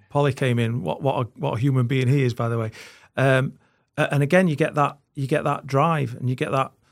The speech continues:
Uh, there's never a comfort zone. You, you, ca-, you can't possibly be that, in that comfort zone. So you're always striving to improve,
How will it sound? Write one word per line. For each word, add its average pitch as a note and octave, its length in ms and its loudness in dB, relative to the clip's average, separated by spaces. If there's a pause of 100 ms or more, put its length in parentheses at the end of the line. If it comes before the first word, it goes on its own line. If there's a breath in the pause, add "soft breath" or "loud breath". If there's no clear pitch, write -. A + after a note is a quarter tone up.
(1000 soft breath)
Uh, A#2+ 320 -6
there's D3+ 180 2
never G3 220 4
a F3+ 60 0
comfort - 440 0
zone. C3 320 0 (200)
You, C#3+ 120 -2
you, - 140 -4
ca-, - 140 -6
you C#3 80 -2
can't E3 240 -2
possibly D3 460 -2
be D#3 200 -2
that, C#3+ 260 -6
in C#3 140 0
that - 120 -4
comfort C#3+ 300 -2
zone. A#2 240 0
So C3 120 -4
you're C3 120 2
always C#3 200 2
striving C3 400 0
to C3 100 -4
improve, C3+ 500 0